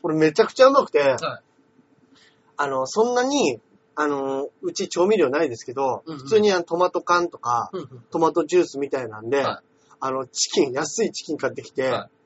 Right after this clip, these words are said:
Speaker 1: やりましたもん、一回。
Speaker 2: あ、やりました？
Speaker 1: 普通に。
Speaker 2: はい。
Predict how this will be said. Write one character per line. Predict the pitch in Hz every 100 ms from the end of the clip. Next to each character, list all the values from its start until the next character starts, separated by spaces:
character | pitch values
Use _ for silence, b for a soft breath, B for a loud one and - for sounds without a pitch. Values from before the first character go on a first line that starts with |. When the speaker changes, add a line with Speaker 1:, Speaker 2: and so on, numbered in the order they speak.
| _
Speaker 1:
や | 143 151
り | 208
ま | 262 262
し |
た | 143
も | 123
ん、 |
一 | 117
回。 | -
Speaker 2:
あ、 | 170
や | 208
り |
ま | 277
し | -
た？ | - _ _ _
Speaker 1:
普 | -
通 | - 202 185 170
に。 | 170 170
Speaker 2:
は | 156
い。 | -